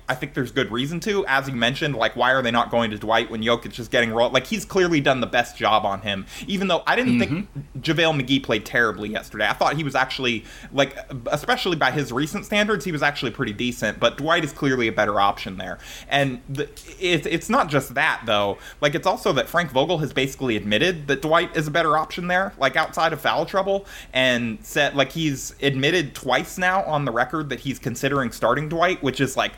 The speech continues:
Speaker 1: pretty rare, especially during
Speaker 2: Mm-hmm.
Speaker 1: these playoffs, for him to admit that he's thinking about any type of move before he actually does it. And then also, like, for the fact,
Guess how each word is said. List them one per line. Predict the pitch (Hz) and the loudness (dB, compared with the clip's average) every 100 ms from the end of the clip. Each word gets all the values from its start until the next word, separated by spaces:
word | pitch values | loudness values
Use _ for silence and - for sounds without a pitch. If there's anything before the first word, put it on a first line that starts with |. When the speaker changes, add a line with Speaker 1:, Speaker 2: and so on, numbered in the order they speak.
| - - - | -18 -20 -12
Speaker 1:
pretty | - 370 180 | 0 2 2
rare, | 131 143 139 120 110 | 4 6 6 4 2
especially | 127 - 233 208 | -4 -2 -2 0
during | 160 135 127 | 0 4 4
Speaker 2:
Mm-hmm. | |
Speaker 1:
these | 120 147 | 4 2
playoffs, | 165 160 165 165 | 2 2 2 0
for | 135 | -4
him | 131 160 | -2 0
to | 143 | 2
admit | 120 117 123 - - - - | 0 2 0 0 -8 -14 -2
that | 135 | -2
he's | 151 143 | 0 -4
thinking | - 156 147 131 | -4 -6 -4 -2
about | 131 - | 0 0
any | 156 185 170 | 0 -2 -2
type | 127 113 107 | 0 0 0
of | 98 | -6
move | 104 98 95 - | -4 -4 -6 -6
before | 120 147 135 | -6 0 0
he | 131 | 2
actually | 117 113 - 107 | 0 0 -2 -6
does | 101 143 120 | 0 0 2
it. | 107 95 - - - | -2 -2 -6 -16 -2
And | 143 | 2
then | 147 143 | 2 2
also, | 170 254 - 135 113 107 - - - | 0 0 2 2 2 0 -6 -12 -2
like, | 139 | 0
for | - 143 | 0 -2
the | |
fact, | 127 139 127 - | 0 2 2 0